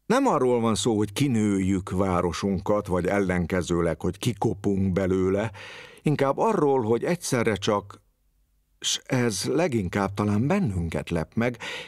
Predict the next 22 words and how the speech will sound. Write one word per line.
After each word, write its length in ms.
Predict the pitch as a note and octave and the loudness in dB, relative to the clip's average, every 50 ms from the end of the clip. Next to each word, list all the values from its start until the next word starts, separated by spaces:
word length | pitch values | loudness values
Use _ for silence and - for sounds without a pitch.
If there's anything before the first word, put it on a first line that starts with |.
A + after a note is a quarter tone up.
| - - _ _ - | -18 -20 _ _ -6
idegenül 840 | - A#3+ A3+ G#3 D3+ A#2 F#2 G#2 G#2 F#2+ F#2 F#2 F#2 F#2+ F#2+ F2+ E2+ - | -4 -2 0 0 0 0 0 -2 0 0 0 0 0 0 0 -2 -2 -2
nézünk 480 | A2+ A#2 A#2+ A#2 G#2+ F#2 G2+ G2 F#2+ G2+ | -2 0 0 0 -2 -2 -2 -2 0 0
benne 260 | G2+ G2+ F#2+ G2 G2 | 0 0 0 0 0
szét, 380 | G2 - D#3+ D#3+ D#3+ D3+ - - | 0 0 0 0 0 0 0 0
mintha 320 | D3 C#3 B2 - B2+ B2+ | 0 0 0 0 0 0
még 180 | C3 B2+ A#2+ - | 2 0 0 0
sosem 460 | - - A3 G3+ - - G2+ F#2 F#2+ | 0 -2 -2 0 0 0 0 2 2
jártunk 540 | F#2 F2+ E2 D#2 - - - F#2+ F2+ E2 - | 2 0 0 -2 -4 -4 -4 -4 -4 -2 -2
volna 400 | F2 E2 D#2 D#2 D#2 D2+ D#2 - | -2 -2 -2 -2 -4 -4 -4 -6
itt. 280 | - - _ _ - - _ - _ _ _ _ _ _ _ _ _ - | -8 -10 _ _ -20 -20 _ -20 _ _ _ _ _ _ _ _ _ -6
S 160 | - - C3+ | -2 0 2
másnap, 840 | C#3+ C#3 A#2+ A2 G#2 G2 F#2+ - - G2 G2+ A2+ C3+ - - - - - - - - - - | 2 2 2 2 2 0 -2 -2 -2 0 0 0 0 -2 -6 -16 -16 -14 -12 -12 -12 -6 -2
amikor 420 | B2+ C3 C3+ B2+ A#2 A#2+ A#2+ A2+ | 0 2 2 2 2 2 2 2
az 140 | A2+ A2 - | 2 0 0
idegenségnek 960 | - G#3+ D#3 D3+ B2 F#2+ A2+ G#2+ F#2+ - - A2 G2+ F#2 G2 G2 F#2+ G2 A#2 | 0 0 2 2 2 2 0 0 0 0 2 2 2 2 2 0 0 0 0
újra 420 | D#3 D#3+ C#3+ B2 G#2+ G#2 G2 G#2+ - - | 0 2 2 4 2 2 0 0 -4 -2
ugyanezen 580 | - G3+ G3 D3 B2+ A2+ A2+ A2 G2 G2+ G2 | 0 0 2 2 2 2 2 2 2 2 2
az 160 | F#2 F2+ E2+ | 2 4 4
érzésén 640 | F#2+ F#2 F#2 E2+ D#2 F2+ F#2 F2 - - F#2 F2 E2 | 4 2 2 2 2 0 0 0 0 0 0 0 0
kapjuk 380 | - F2 D#2+ - - F2 - - | 0 -2 -2 -2 -2 -4 -2 0
magunkat 540 | F2 E2+ D#2+ C#2+ D#2+ D#2 D2 D2+ D#2 D#2 - | 0 -2 0 0 -2 -2 -2 -2 -2 0 0
rajta, 480 | G#2+ A2+ C3 C3+ B2 - A2+ G#2 G2 | 2 2 2 2 0 0 0 0 -2